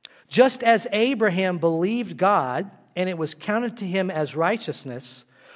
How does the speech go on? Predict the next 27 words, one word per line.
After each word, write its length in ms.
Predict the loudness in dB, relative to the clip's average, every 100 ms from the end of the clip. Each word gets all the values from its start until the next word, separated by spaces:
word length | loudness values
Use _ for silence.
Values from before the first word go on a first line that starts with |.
| -6
know 280 | 2 4 4
then 340 | 2 0 2
that 200 | 2 2
it 140 | 0 0
is 200 | -2 2
those 460 | 4 4 2 -2
of 240 | -4 -4 -4
faith 1040 | -16 -14 -4 -2 -2 -8 -14 -20 _ _ _ _ _ _ _ _ -2
who 200 | 0 0
are 160 | 0
the 140 | 0 -4
sons 500 | -6 -10 -8 -12 -12
of 180 | -10 -8
Abraham." 720 | -8 -6 -8 -8 -14 -18 -20 _ _ _ _ _ _ _ _ -6
And 360 | 0 0 0 -2
in 160 | -4 -2
the 100 | -6
scripture, 580 | -4 -6 -6 -6 -6 -6
foreseeing 720 | -2 0 0 -2 -4 -2 0
that 240 | -2 0
God 580 | 0 2 4 2 -2 -8 -6
would 260 | 0 0 0
justify 840 | 0 0 0 -2 2 4 4 0 -2 -8
the 160 | -2 -2
Gentiles 800 | 2 2 2 0 0 0 -4 -4
by 200 | -4 -4
faith, 640 | -4 -8 -6 -10 -12 -20